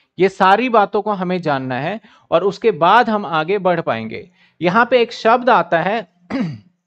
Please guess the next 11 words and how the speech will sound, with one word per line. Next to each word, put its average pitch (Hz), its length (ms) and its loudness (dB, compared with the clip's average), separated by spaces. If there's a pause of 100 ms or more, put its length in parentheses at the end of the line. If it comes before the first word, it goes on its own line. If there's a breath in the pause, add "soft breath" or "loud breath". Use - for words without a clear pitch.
(1040)
एक 202 220 0
वर्ड 220 280 6
आता 202 280 4
है, 214 100 2
that 185 220 0
is 220 240 -2
contribution। 196 720 -4 (4000)
कंट्रीब्यूशन, 180 760 -4 (640)
कंट्रीब्यूशन 233 720 -2
का 226 120 -2
मतलब 202 500 -4